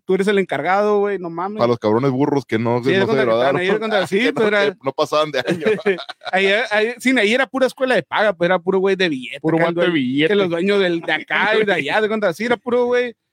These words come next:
Speaker 1: según de fresón acá, pues, según, o que se cre-, o que se creían de feria porque sus jefes tenían, pues, dinero.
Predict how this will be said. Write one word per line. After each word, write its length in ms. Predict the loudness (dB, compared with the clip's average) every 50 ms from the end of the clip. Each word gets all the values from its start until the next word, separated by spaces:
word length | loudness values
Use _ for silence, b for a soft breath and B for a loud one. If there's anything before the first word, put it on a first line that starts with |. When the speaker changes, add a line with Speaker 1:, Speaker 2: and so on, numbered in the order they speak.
| _ _ -6
Speaker 1:
según 280 | -4 -2 0 0 0
de 100 | 0 0
fresón 520 | -2 -4 -8 -8 -8 -6 -4 -2 -2 -2 -2
acá, 260 | -4 -4 -4 -6 -4
pues, 140 | -6 -8 -6
según, 200 | -4 -2 0 0
o 140 | 0 0
que 60 | -2 -4
se 80 | -8
cre-, 200 | -8 -8 -8 -4 -2
o 120 | -2 -2
que 100 | -2 -2
se 100 | -4 -4
creían 340 | -4 -2 -2 0 0 0 0
de 80 | 0 -2
feria 220 | -2 0 0 0
porque 220 | 0 0 -2 -2 -4
sus 200 | -4 -8 -10 -12 _ _ _ _ _ _ _ _ -6
jefes 280 | -6 -4 -4 -4 -4
tenían, 280 | -2 -2 -2 0 0 0
pues, 120 | 0 -2 -2
dinero. 420 | -2 -4 -4 -4 -2 -4 -4 -6